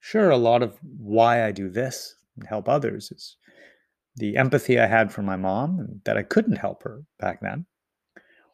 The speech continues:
But for you, it's about connecting to the big reason why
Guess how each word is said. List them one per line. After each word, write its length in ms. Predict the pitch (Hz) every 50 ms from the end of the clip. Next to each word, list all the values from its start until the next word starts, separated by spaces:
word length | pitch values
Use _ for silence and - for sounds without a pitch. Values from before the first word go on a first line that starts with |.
| _ _ _ _ _ _ _ _ _ _ _ _ _ _ _ _ _ _ _ _ _ _ _ _ _
But 160 | 139 127 -
for 80 | - 196
you, 240 | 214 240 254 247
it's 160 | 208 165 - 147
about 240 | 156 151 143 -
connecting 400 | - 143 139 139 127 110 143 127
to 100 | 104 -
the 100 | 110 107
big 380 | 101 92 - - 139 139 139 123
reason 400 | 117 113 113 113 113 113 107 98
why 380 | 92 92 92 92 90 87 87